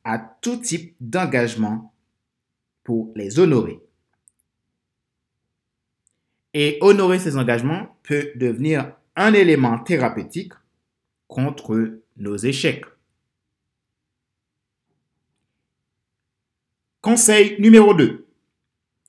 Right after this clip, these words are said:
Avant de prendre un engagement, évaluez votre capacité de l'honorer. Évaluez cette capacité de pouvoir l'honorer.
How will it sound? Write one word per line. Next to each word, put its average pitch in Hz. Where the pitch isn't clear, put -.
Avant 190
de 208
prendre 147
un 202
engagement, 139
évaluez 147
votre 196
capacité 180
de 104
l'honorer. 160
Évaluez 151
cette -
capacité 139
de 135
pouvoir 127
l'honorer. 117